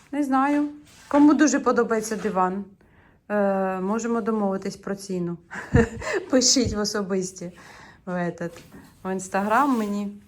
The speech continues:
Я залишу посилання. Може, хтось дійсно шукає такий диван, хоче. От, все, пожалуйста, нав'ю.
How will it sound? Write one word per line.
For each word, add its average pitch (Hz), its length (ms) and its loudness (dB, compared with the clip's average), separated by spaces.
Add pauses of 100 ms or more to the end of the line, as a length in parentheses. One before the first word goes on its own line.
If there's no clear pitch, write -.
(360)
Я 190 180 -4
залишу 190 380 -2
посилання. 202 520 -2
Може, 220 260 0
хтось 247 320 -2
дійсно 220 380 -2
шукає 190 520 0
такий 185 300 -6
диван, 170 460 -4
хоче. 180 500 -10
От, 160 260 -10
все, - 260 -16
пожалуйста, 160 840 -10
нав'ю. 160 520 -8